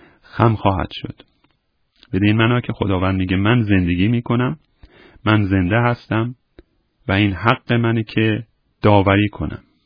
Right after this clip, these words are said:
و این دهان، این کلمه از دهان خداوند صادر شد. این یک پیشگویی هست در مورد سلطنت مطلق مسیح. عیسی مسیح خداوند برابر با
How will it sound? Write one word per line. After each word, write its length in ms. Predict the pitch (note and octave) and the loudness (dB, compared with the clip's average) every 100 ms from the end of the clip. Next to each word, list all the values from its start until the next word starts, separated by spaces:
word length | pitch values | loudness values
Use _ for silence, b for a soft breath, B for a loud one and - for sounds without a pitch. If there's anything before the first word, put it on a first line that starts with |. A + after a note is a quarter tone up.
| _ _ _ _ _ _ _ - | _ _ _ _ _ _ _ -4
و 20 | |
این 160 | G#2+ | -2
دهان، 460 | F#2+ F#2 A2 C3+ B2+ - - | 0 0 2 2 -2 -6 -8
این 160 | G2 | -6
کلمه 360 | - F#2+ F#2+ A#2 | -2 0 0 0
از 240 | G#2+ F#2+ | 0 -2
دهان 360 | F2 G2+ B2+ C3+ | -2 0 0 0
خداوند 520 | - G2+ G2 A2 A#2+ | -2 -2 0 0 -2
صادر 380 | - G2 G2 B2+ | -2 -2 0 -2
شد. 200 | - G#2+ | -4 -6
این 140 | G#2+ | -4
یک 160 | A2+ G#2+ - | -2 -4 -4
پیشگویی 540 | G#2+ G2+ - F#2+ G#2 | -2 -2 -2 0 0
هست 340 | C3+ C#3 D3+ - | 0 -2 -2 -4
در 140 | F#2 | -2
مورد 340 | F2+ F#2+ F2+ F2+ | 0 0 0 -2
سلطنت 960 | - - F2 D#2+ E2+ A2 A#2+ A2+ A2 b b b b b b b b _ - | -4 -2 -2 -2 -2 -2 0 -2 -2 b b b b b b b b _ 0
مطلق 480 | G2+ - G#2 G2 G#2 | 0 2 0 2 2
مسیح. 540 | G2 F#2 - G#2 E2 - _ _ b b b b | 0 -2 0 0 0 -10 _ _ b b b b
عیسی 240 | A2 - A2 | -10 0 2
مسیح 480 | G#2+ G2+ - G#2 | 2 0 -2 -2
خداوند 920 | G2 - A2 G#2 G2 G#2+ A#2 A#2 A#2 - _ _ | -2 0 2 2 4 4 6 4 2 -2 _ _
برابر 540 | A2 F#2+ F2+ F2+ G2 G#2+ | -2 0 2 2 2 2
با 340 | G2+ G2+ G2 | 2 2 0